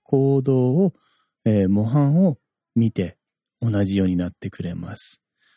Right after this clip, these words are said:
私は神様が私たちの人生の中に置かれた模範となっ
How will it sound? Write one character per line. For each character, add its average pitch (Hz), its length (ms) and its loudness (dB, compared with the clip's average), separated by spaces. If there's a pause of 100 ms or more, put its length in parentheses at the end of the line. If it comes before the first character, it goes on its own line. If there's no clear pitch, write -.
(120)
私 120 320 0
は 127 160 2 (200)
神 131 260 2
様 123 240 0
が 117 80 0
私 127 320 0
た 123 120 -2
ち - 100 -4
の 113 120 2
人 131 260 2
生 127 120 -4
の 117 100 0
中 127 260 0
に 120 140 0
置 107 140 -4
か 131 120 0
れ 131 120 0
た 127 200 -2 (360)
模 127 140 2
範 143 220 2
と 127 180 0
な 139 160 0
っ 147 60 -8